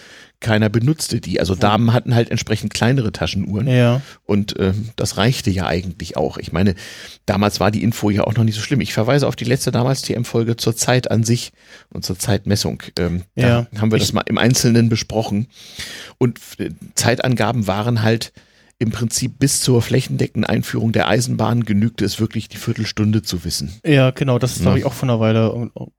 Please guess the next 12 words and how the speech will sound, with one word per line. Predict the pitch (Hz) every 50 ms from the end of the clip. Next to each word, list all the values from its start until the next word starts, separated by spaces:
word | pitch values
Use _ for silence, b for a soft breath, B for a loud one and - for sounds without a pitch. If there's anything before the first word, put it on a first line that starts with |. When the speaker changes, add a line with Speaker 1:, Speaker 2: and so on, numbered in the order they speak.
| _ - _ _ - _ _ _
Speaker 2:
wahrscheinlich | - - - 123 117 - -
auch | 117 -
irgendwie | 131 120 123 -
Eisenbahnromantik | - 123 120 127 135 127 123 120 120 123 120 120 120 123 - 127 -
oder | 127 127 123
so, | 117 120 123 123
dass | 120 110 -
Speaker 1:
Mhm. | -
Speaker 2:
tatsächlich, | - 113 104 110 113 - - 127 120 - - - -
äh, | 123 117 113 113 113 110
die, | 113 113 110 110 110 107 107 107 104
die | - 107 104 104 101 101 104